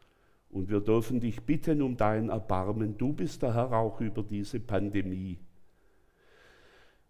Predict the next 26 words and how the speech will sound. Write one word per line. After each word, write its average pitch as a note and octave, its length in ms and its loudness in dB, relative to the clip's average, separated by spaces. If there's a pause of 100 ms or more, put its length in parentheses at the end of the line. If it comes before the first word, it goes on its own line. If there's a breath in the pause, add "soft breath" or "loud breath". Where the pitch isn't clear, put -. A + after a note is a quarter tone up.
(200)
Und G2+ 180 0
wenn A#2 180 6
du B2 140 4
uns B2 220 0
die B2+ 100 4
Last A#2 460 4
weiter C#3+ 420 6
auferlegst, B2+ 760 2
dann A#2 200 4
gib A#2+ 220 0
uns A2 240 0
sehr C#3+ 240 8
viel D3 380 2
Weisheit. A#2 720 0 (1600 soft breath)
Und G#2+ 160 2
dann A#2 180 4
schenke D3 460 4
doch C#3 260 2
du, B2+ 300 2
dass A#2+ 360 0
Menschen B2+ 600 2
nicht B2 360 -2
sich - 300 -2
zurückziehen A#2+ 920 2
von A2 320 -2
dir C3 420 4